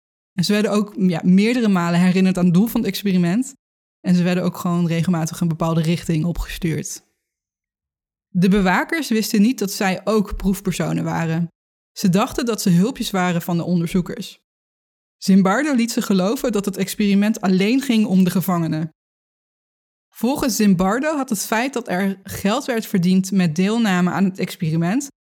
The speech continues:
geen invloed op hoe de proefpersonen zich gedroegen. Ook claimde hij dat proefpersonen hoe dan ook betaald zouden krijgen, ongeacht of iemand vroegtijdig zou stoppen.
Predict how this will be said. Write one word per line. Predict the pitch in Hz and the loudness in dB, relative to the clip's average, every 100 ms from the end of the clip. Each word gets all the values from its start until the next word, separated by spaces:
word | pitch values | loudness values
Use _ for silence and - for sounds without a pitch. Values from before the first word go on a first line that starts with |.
| _ | _
geen | - 240 254 330 | -6 -2 0 0
invloed | 226 254 262 233 285 - - _ | -2 -2 -2 -2 -4 -6 -14 _
op | - 220 | -6 0
hoe | 214 220 | 2 2
de | 214 196 | 2 0
proefpersonen | - 269 262 208 202 196 | -4 -4 -2 -2 0 0
zich | 185 180 | 0 -2
gedroegen. | - 160 180 170 151 185 - _ _ _ _ _ _ - | -2 0 0 0 -6 -8 -12 _ _ _ _ _ _ -4
Ook | 226 - | -2 0
claimde | 226 196 247 254 | -2 0 0 0
hij | 214 190 240 | 2 0 0
dat | 277 196 | -4 -6
proefpersonen | 214 247 - 196 208 190 | -4 -4 -4 -2 0 2
hoe | 170 247 | 2 2
dan | 254 | 0
ook | 202 190 | -2 -2
betaald | 190 - 185 185 | -2 0 0 0
zouden | - 160 156 | -2 -4 -6
krijgen, | - 165 160 175 165 180 _ _ _ - | -6 -4 -4 -2 -4 -4 _ _ _ -2
ongeacht | 247 330 - - 220 - | 0 0 -2 -4 -2 -4
of | - | -2
iemand | 214 196 | 0 0
vroegtijdig | - 202 - 180 175 170 | -2 -4 -2 -2 -2 -2
zou | 180 165 | -2 -4
stoppen. | - 175 - 156 | -4 -4 -4 -6